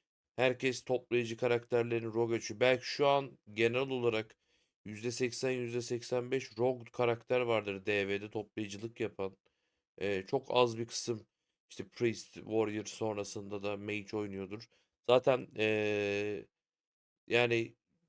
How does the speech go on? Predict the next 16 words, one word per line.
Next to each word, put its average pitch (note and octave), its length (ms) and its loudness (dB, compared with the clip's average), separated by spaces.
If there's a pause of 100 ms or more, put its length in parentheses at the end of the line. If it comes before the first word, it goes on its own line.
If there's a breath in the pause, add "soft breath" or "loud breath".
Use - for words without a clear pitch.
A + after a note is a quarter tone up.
(560)
diyecek B2+ 640 -2
bir C3 40 -8
şey C#3+ 280 -2
bulamadım A2 540 2
daha A2 240 4
doğrusu. G#2 580 -4
Böyle A#2+ 160 0
saçma C#3+ 440 0
sapan D3 320 0
bir C#3 100 -4
muhabbet C3 600 0
dönüyor. G#2 420 -2 (420)
Hani A2 180 -4
rogue'ların, C#3 760 6
ee, A#2+ 640 4 (1800)
şeylerinden, C#3+ 840 2